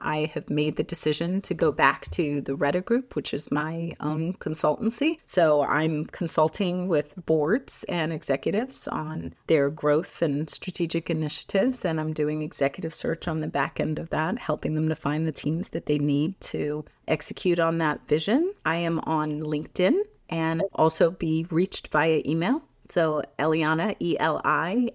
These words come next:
A N A dot Hassan, H A S S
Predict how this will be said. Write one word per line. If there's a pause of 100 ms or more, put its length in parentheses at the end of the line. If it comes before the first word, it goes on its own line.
A
N
A (140)
dot (240)
Hassan, (140)
H
A
S
S